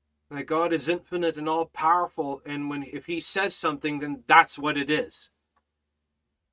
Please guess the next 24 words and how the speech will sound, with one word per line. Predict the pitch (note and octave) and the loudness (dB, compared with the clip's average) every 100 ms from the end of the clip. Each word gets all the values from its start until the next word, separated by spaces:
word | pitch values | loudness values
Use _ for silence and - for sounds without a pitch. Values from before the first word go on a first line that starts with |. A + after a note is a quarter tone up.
| _ _ D#3 | _ _ -4
And | D3+ | 2
the | |
Lord | E3+ B3+ C#4 F#3+ | 6 6 6 4
led | C4+ C#4 | 2 2
me | F#3+ | -4
to | D#3+ | -4
Hebrews | D3+ G#3 F3+ F3+ F3+ | -6 -6 -2 0 4
eight | F3 - | 2 0
twelve, | - F#3+ E3 C#3 C#3 | -2 2 4 2 -2
and | C#3 | -6
it's | C#3 | -4
a, | D3 C#3 - | -4 -4 -6
it's | C#3+ D#3+ | -6 -2
one | F3 | 0
of | E3 | 0
my | D3 | -2
favorite | - E3 D#3 D3+ | 0 0 0 -4
verses | C#3+ C#3+ - C3 | -4 -4 -4 -8
in | B2 | -8
the | A#2+ | -8
Bible, | A2+ A#2+ A2+ | -8 -8 -8
Hebrews | A#2+ B2+ A#2 | -10 -10 -8
eight | B2 A#2+ | -8 -8
twelve. | A#2+ G#2 | -10 -12